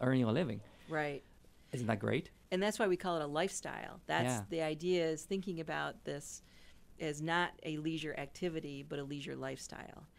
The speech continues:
Speaker 2: How do you build this in, into your life? And
Speaker 1: So
Speaker 2: it will be different for everybody.
Speaker 1: Don't differentiate, like,
Speaker 2: Mm-hmm.
Speaker 1: work, leisure,
Speaker 2: Right,
Speaker 1: right? Put them
Speaker 2: right.
Speaker 1: together.
Speaker 2: If you can. Now, you know, to be fair,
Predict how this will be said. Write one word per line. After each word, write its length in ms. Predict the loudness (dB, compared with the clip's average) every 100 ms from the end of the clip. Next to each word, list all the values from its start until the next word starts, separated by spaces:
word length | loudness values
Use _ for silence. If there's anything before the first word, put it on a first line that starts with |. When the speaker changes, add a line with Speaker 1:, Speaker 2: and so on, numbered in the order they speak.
| -20 -12
Speaker 2:
How 180 | -4 -4
do 60 |
you 100 | -4
build 400 | -4 2 2 2
this 400 | -4 -4 -6 -8 -12 -10
in, 180 | -10 -10 -10
into 340 | -8 -8 -8
your 160 | -8 -8
life? 360 | -10 -10 -16 -2
And 60 | 2
Speaker 1:
So 20 |
Speaker 2:
it 80 | 6
will 80 | 6
be 120 | 6
different 340 | 4 4 -2
for 140 | 0 2
everybody. 540 | 2 0 -8 -12 -16 -18 -20 -6
Speaker 1:
Don't 160 | -2 0
differentiate, 520 | 0 0 -2 -2 -8 -12 -12 -4
like, 120 | 0
Speaker 2:
Mm-hmm. 100 | 0
Speaker 1:
work, 200 | -2 -6
leisure, 220 | -6 2
Speaker 2:
Right, 340 | 4 6 4
Speaker 1:
right? 220 | 2 0 0
Put 60 |
them 60 | -2
Speaker 2:
right. 60 | -4
Speaker 1:
together. 200 | -8 2
Speaker 2:
If 160 | 2 2
you 80 | -2
can. 360 | -2 -2 -6 -12 -18 0
Now, 260 | 4 4 0 -2
you 140 | 2
know, 220 | 2 2
to 120 | 0
be 120 | -2 -2
fair, 460 | 0 2 2 0